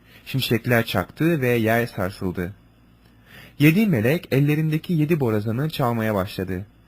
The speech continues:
Birinci melek borazanını çaldı. Kanla karışık dolu ve ateş oluştu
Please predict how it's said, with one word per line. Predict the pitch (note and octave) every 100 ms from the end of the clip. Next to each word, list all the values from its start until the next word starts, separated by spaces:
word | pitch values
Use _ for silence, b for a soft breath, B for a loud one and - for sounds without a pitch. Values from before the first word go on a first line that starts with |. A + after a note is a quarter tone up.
| B B B B2
Birinci | C3+ C#3 D3
melek | A#2+ A2 D#3 -
borazanını | A#2 A#2 A2 A2 A2 C#3
çaldı. | - G2 F#2+ F#2 G#2 - b b b -
Kanla | E3+ G3+ F3
karışık | - A#2 A#2 A#2+ A2
dolu | G#2+ G#2+ F3 D3+
ve | D#3
ateş | - - F3+ F3+
oluştu | - G#2+ G2+ - D3 F#3+